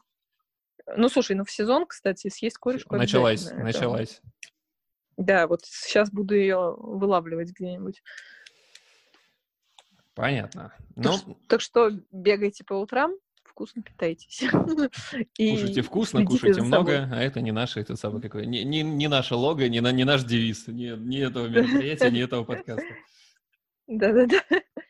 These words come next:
Speaker 1: Так что, да, всё, всё окей, всё нормально.
Speaker 2: Смотри, тогда
Speaker 1: Не так,
Speaker 2: давай
Speaker 1: не так
Speaker 2: этот
Speaker 1: стра-, не так
Speaker 2: Ну,
Speaker 1: страшно,
Speaker 2: блин,
Speaker 1: чё.
Speaker 2: я,
Speaker 1: <laughs>
Speaker 2: знаешь, рассчитывал там драмы накинуть, а так и получилось как-то слишком жизнеутверждающим.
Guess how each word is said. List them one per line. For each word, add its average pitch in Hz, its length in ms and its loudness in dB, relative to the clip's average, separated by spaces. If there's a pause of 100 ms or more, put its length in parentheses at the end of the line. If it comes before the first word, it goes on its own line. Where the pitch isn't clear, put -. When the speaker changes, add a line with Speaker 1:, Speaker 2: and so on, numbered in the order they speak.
(880)
Speaker 1:
Так - 120 -4
что, 381 440 -8
да, 254 220 -2 (120)
всё, 285 340 -4
всё 285 260 -4
окей, 196 360 -8
всё - 200 -10
нормально. 196 400 -6 (1300)
Speaker 2:
Смотри, 113 220 -14
тогда 120 360 -6
Speaker 1:
Не 233 120 4
так, 254 200 2
Speaker 2:
давай 160 80 2
Speaker 1:
не 277 160 2
так 294 140 0
Speaker 2:
этот - 20 -10
Speaker 1:
стра-, 208 240 -4
не 302 140 -6
так 285 200 -2
Speaker 2:
Ну, - 0 -
Speaker 1:
страшно, 220 420 0
Speaker 2:
блин, - 0 -
Speaker 1:
чё. 113 140 -4
Speaker 2:
я, 202 300 -2
Speaker 1:
<laughs> - 20 -4
Speaker 2:
знаешь, 190 200 -4
рассчитывал 185 440 -8
там 123 200 -6
драмы 156 320 -4
накинуть, 113 540 -12
а 107 60 -14
так 151 220 -8
и - 40 -14
получилось 131 400 -8
как-то 135 240 -8
слишком 139 320 -8
жизнеутверждающим. 113 1160 -6